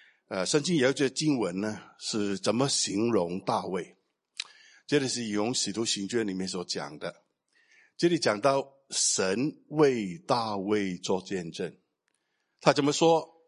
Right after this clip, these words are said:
？“我寻的耶西的儿子大卫，他是合我心意的，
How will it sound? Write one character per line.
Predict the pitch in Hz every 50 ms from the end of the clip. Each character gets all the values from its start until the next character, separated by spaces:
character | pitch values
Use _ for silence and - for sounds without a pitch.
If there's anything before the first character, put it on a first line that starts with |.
| _ _
？“我 | - 104 107 117 131
寻 | - - - - 110 117 139
的 | 139 165 165 -
耶 | 101 98 196 101 120 120
西 | - - 143
的 | 131 139 - -
儿 | - 98 107 127
子 | - - 95 82 - - - _
大 | 151 139 120 113
卫， | 104 101 107 104 92 73 - - _ _ _ _ _ _ _ _ _
他 | - - 147 147 147 143
是 | - - - 127 101 -
合 | - - - - 90 90 90 104 120 131
我 | 135 113 92 82 80 80
心 | - - 123 110 107 98
意 | 95 92
的， | 85 95 98 - -